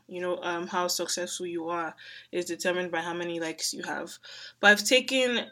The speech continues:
responsibility for my life to determine how I want to classify success for this platform. And for me, success lies when even just one individual can either relate or find solace or understanding in what I say.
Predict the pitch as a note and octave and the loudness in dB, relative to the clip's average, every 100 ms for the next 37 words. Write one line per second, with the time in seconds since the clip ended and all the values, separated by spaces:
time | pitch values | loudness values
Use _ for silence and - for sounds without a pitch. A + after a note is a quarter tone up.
0 | - G3+ G3+ G3 G3 G3 A3 G#3 G3+ F#3 | -4 -2 0 -2 -2 0 0 -2 -4 -2
1 | F3 G3+ G#3+ - F3 F3 - G3+ G3 G3 | 4 4 4 0 -6 -6 -4 -2 -2 -2
2 | F#3+ F3 F3+ F3+ - - F#3+ F#3 - F#3 | 0 0 -2 -4 -8 -8 -8 -8 -8 -4
3 | F#3 - F3+ F#3 G3+ F3+ - E3 E3 - | -2 -2 -4 -4 -6 -6 -6 -6 -8 -8
4 | - D3 - B2+ A#2+ - _ _ - - | -6 -6 -6 -10 -10 -14 _ _ -20 -20
5 | - - - G#3+ G#3 G#3 G3+ F#3+ F#3 F#3+ | -20 -16 2 4 4 2 4 4 4 4
6 | B3 B3 F#3+ G3 G#3 G3+ G#3+ G3+ G3 F#3 | 6 6 4 0 0 0 0 2 4 4
7 | F#3 F#3 F3+ F3+ F#3 - G3 G#3 G3+ G#3 | 4 0 0 0 -2 -4 -2 -2 0 2
8 | G3+ - F#3+ F#3+ E3 E3+ E3+ E3+ E3+ - | 0 -2 -2 -2 -4 -6 -6 -4 -6 -6
9 | F3 E3 F3 F3+ E3+ F3 F3 - - F3 | -4 -2 0 0 0 0 0 -2 -4 -4
10 | F3 - F3 E3+ F3 - - F3+ E3 E3 | -2 -2 -2 0 -2 -4 -2 -2 -2 -6
11 | - E3+ F3 E3+ E3 E3 D#3+ D#3+ - G3+ | -4 -4 -4 -6 -6 -6 -6 -6 2 2
12 | E3 - | 2 -2